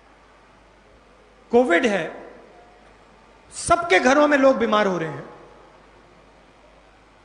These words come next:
जल्दी क्या थी? ये आप काले कानून लाए, तीन कानून लाए, जल्दी, इतनी जल्दी क्यों थी आपकी?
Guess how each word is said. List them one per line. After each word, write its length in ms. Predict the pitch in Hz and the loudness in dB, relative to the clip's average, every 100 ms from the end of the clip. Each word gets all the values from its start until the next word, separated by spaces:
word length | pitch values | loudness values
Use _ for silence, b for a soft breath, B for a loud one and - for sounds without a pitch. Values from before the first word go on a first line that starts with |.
| _ _ 156 | _ _ -2
जल्दी 300 | 320 359 381 | 0 2 2
क्या 200 | 302 214 | 2 -2
थी? 160 | - - - - - - - - _ _ _ _ _ _ _ _ - | -4 -14 -18 -20 -20 -20 -20 -20 _ _ _ _ _ _ _ _ -2
ये 80 | 302 | 0
आप 240 | 311 320 | 0 0
काले 240 | 277 311 | 0 2
कानून 400 | 311 277 285 320 | 2 2 0 0
लाए, 180 | 285 277 | 2 2
तीन 260 | 285 311 311 | 2 -2 -2
कानून 400 | 269 262 294 262 | -2 0 -2 0
लाए, 140 | 233 | 0
जल्दी, 320 | 247 269 311 | 0 0 0
इतनी 240 | 311 370 190 | 2 -2 2
जल्दी 280 | 254 320 370 | 0 4 2
क्यों 180 | 339 | 2
थी 160 | 190 190 | -2 -4
आपकी? 280 | 156 - | -4 -6